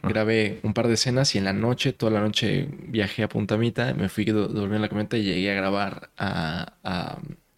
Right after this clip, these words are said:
Speaker 2: a Punta Mita, ¿no? Entonces,
Speaker 1: Madres.
Speaker 2: yo decía, "Guau,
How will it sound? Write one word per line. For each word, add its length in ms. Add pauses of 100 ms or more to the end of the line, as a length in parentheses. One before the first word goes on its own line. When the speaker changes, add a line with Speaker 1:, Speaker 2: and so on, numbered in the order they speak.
(760)
Speaker 2:
a 100
Punta 240
Mita, 240
¿no? 120
Entonces, 520
Speaker 1:
Madres. 600
Speaker 2:
yo 80
decía, 280
"Guau, 840